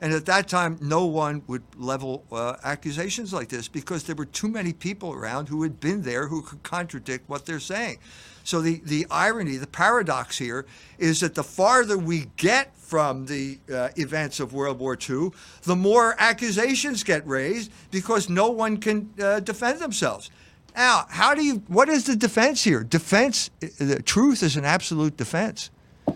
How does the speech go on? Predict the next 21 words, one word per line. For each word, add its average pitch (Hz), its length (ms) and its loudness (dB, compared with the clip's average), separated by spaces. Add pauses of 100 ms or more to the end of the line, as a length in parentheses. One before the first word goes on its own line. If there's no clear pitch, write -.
(680)
And 175 260 6
if 175 220 4
you're 247 240 4
hindering 196 640 4
the 143 220 4
spread 175 420 4
of 135 220 0
the 123 80 2
truth, 214 480 2
if 143 180 2
you're 262 160 2
prohibiting 202 1040 2 (580)
research 190 800 4 (380)
in 214 220 6
this 175 200 6
area 180 440 6 (480)
by 170 160 8
calling 214 380 6
it 139 100 6
Holocaust 185 720 6
denial, 120 540 4